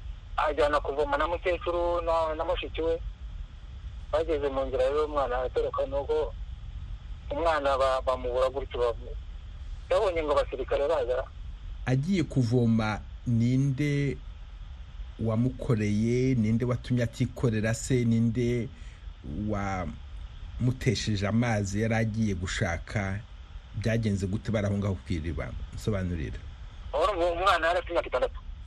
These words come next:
Speaker 2: Yego.
Speaker 1: Ajyana na mushiki we wari afite imyaka itanu.
Speaker 2: Mm.
Speaker 1: Ajyana na nyirakuru.
Speaker 2: Mm.
Speaker 1: Nibo bajyanye kuvoma.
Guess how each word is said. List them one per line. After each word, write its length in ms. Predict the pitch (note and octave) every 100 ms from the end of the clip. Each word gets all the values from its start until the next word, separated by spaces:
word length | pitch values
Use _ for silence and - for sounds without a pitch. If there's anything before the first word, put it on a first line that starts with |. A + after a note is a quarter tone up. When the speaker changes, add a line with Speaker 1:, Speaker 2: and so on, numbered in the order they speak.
| -
Speaker 2:
Yego. 140 | G2 -
Speaker 1:
Ajyana 180 | D#3
na 60 | D#3
mushiki 240 | E3 -
we 120 | E3+ E3+
wari 120 | D#3+
afite 80 | D#3+
imyaka 160 | D3
itanu. 280 | - - G2 -
Speaker 2:
Mm. 380 | A#2 A2 G2 E2 - -
Speaker 1:
Ajyana 520 | - - D3+ D#3 E3 F3
na 160 | E3
nyirakuru. 500 | E3+ D#3+ D3+ - C#3 - -
Speaker 2:
Mm. 80 | A2 G2+
Speaker 1:
Nibo 160 | F#2 G2
bajyanye 360 | F3 D3+ C3+
kuvoma. 420 | B2 A#2 A#2 A2